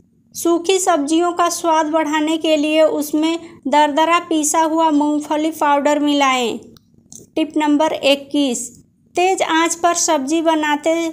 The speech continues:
वक्त अक्सर नीचे जल जाती है, ऐसे में सब्जी में दो टीस्पून दही मिलाएं। दही मिलाने से सब्जी ने जलने का स्वाद नहीं आएगा।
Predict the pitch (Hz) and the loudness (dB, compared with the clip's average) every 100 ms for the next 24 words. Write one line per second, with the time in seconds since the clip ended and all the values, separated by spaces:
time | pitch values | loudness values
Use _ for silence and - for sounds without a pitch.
0 | 330 277 311 311 - - 294 294 - 330 | -4 0 2 0 -4 -4 -4 -4 -2 -2
1 | 330 - - - 294 311 302 359 320 262 | -2 -8 -14 -2 2 2 2 0 0 2
2 | 302 320 302 294 302 311 302 285 - 302 | 2 2 2 2 0 -2 0 0 0 0
3 | 302 - 339 330 339 339 294 269 262 320 | 0 -2 0 0 0 -2 -2 -2 0 0
4 | 311 330 339 - - 254 269 349 359 370 | 2 0 -4 -8 -10 -2 2 2 0 0
5 | 330 320 - 330 330 294 302 320 320 311 | 0 -2 -4 0 0 2 0 0 0 2
6 | 302 302 311 262 294 302 330 320 302 285 | 0 0 -2 -2 -2 0 0 0 0 0
7 | 302 311 330 311 294 262 247 311 302 320 | -2 -2 -2 -2 -2 -2 -2 -2 0 -2
8 | 339 - - - - - 302 311 330 339 | -4 -8 -20 -20 -8 0 2 2 0 0
9 | 339 320 320 294 311 302 294 302 311 277 | -2 -2 0 0 0 -2 -2 -2 0 0
10 | 269 269 269 254 | 0 0 0 0